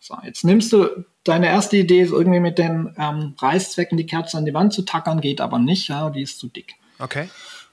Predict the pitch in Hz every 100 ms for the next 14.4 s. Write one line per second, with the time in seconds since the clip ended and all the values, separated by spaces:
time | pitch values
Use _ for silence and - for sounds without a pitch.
0 | _ _ _ _ - 185 160 185 220 180
1 | 165 214 214 208 208 208 196 196 202 202
2 | 190 156 147 220 190 165 160 190 185 180
3 | 180 160 - - 151 160 214 180 190 180
4 | 170 175 165 185 220 214 185 175 135 190
5 | - 185 180 156 175 - - 143 - 208
6 | 196 156 208 196 - _ _ _ _ _
7 | _ _ _ - 131 156 160 220 214 180
8 | 120 180 190 - 143 - 220 220 - _
9 | _ _ 143 139 143 180 196 190 160 135
10 | 185 - 180 - 160 156 151 - 170 214
11 | 170 - 143 - 175 - 151 156 170 -
12 | 139 165 170 160 139 123 165 247 180 160
13 | 160 - 143 139 185 196 151 131 147 247
14 | - - -